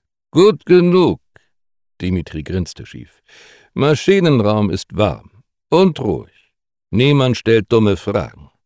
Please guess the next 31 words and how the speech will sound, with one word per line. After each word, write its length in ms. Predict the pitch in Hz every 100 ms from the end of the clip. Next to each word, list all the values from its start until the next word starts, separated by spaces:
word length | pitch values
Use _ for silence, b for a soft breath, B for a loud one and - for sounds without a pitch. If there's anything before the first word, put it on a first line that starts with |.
| _ _ _ _ _ _ _ _ _ _ _ _
Marcus 420 | 90 85 - 78
musste 240 | 76 71 -
lächeln. 440 | 76 - - - _ _ _ b b b b b
Sie 200 | - 78
hatten 240 | 78 87
Dimitri 460 | 80 90 90 - 98
in 80 | 80
der 140 | 82
ersten 400 | 98 - - 90
halben 260 | 90 95 95
Stunde 340 | 98 95 87
nach 180 | 85 80
dem 160 | 87
Ablegen 520 | - 92 - 69 78 73
entdeckt. 600 | 71 - 69 _ _ _ _ _ _ _ _ -
Der 160 | 78
Riese 360 | 85 123 101 95
hatte 200 | 101 110
sich 220 | 104 -
im 100 | -
Maschinenraum 840 | 98 98 - 135 139 92 65 73 69
versteckt 520 | 80 - 82 - -
gehalten, 460 | 62 67 69 71 - b b b b
zusammengerollt 880 | - 107 113 117 120 110 110 127 -
neben 260 | 107 107 104
den 200 | 92 87
Brennstoffzellen 960 | 92 113 - 73 - - 95 90 90
wie 100 | 87
ein 140 | 87 -
erschöpftes 540 | - 85 - 71 -
Kind. 340 | - - _